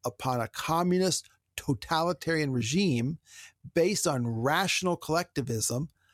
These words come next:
against irrational subjectivism is said to have lost its humanity, what in the first place took him out of the rainforest toward civilization. Might the spaceship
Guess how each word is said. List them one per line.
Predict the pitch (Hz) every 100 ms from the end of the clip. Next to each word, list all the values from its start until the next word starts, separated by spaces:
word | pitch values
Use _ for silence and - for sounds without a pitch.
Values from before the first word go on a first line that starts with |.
| _ _
against | - 120 135 123 - _
irrational | 170 180 147 139 120 - 139 131 _
subjectivism | - - 123 - 147 - 120 110 104 113 120 _ _
is | - 113
said | - 139 127 120
to | -
have | 113 85 117 107 -
lost | 131 101 101 - - _
its | - - -
humanity, | - 110 104 104 104 143 170 _ _ - -
what | 131 135
in | 117
the | 110
first | - 160 131
place | 107 95 - _ _ -
took | 151 -
him | 120 110 -
out | 123
of | 113
the | 104
rainforest | 120 123 - - 101 - -
toward | - 107 101
civilization. | 113 104 104 107 110 - 98 - _ _ _ - - _ _ _ _
Might | 127 143 208 -
the | 214
spaceship | - 180 180 - 185 -